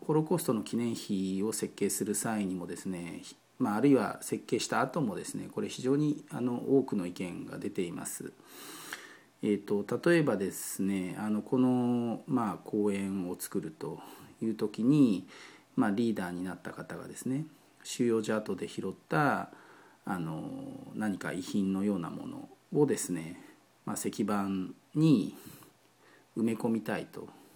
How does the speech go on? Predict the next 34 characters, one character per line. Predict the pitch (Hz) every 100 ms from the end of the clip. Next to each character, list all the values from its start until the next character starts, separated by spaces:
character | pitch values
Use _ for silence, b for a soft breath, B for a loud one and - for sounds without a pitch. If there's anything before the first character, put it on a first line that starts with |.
| B B _ -
埋 | 127
め |
込 | 135 147
む | -
つ | -
も | 90
り | 87
だ | 87
と | - - - _ B B B B B B B B -
い |
う |
よ | 185
う |
な | 139 101
演 | 107 104
説 | 104 - 110 104 104
を | 139 143 87 -
し | - -
て | - 101 87
い | 90
ま | 98 92
す。 | - - 82 - _ b b b b b b b _ _ _
で、 | 147 131 131 123 120 117 113
そ | - 151
れ | 160
に | 170
対 | 165 175 160
し | -
て | 110
で | 95
す | -
ね、 | 90 87 85 78 B B B B -
あ | 107
の、 | 98 95 90 90 87